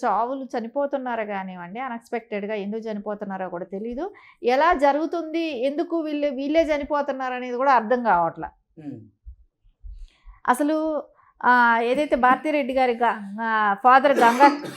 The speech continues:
Speaker 1: గంగాధర్ రెడ్డి గారు ఉన్నారో, గంగిరెడ్డి గారు,
Speaker 2: ఉమ్.
Speaker 1: ఆయన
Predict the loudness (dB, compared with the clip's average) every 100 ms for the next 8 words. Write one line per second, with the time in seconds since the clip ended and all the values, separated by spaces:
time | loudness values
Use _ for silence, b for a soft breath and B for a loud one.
0 | -8 -4 0 0 0 -2 -2 -4 -4 -6
1 | -10 -8 -10 -12 _ _ 2 4 4 2
2 | 0 0 -4 -4 -6 -8 -14 B B -6
3 | -2 -2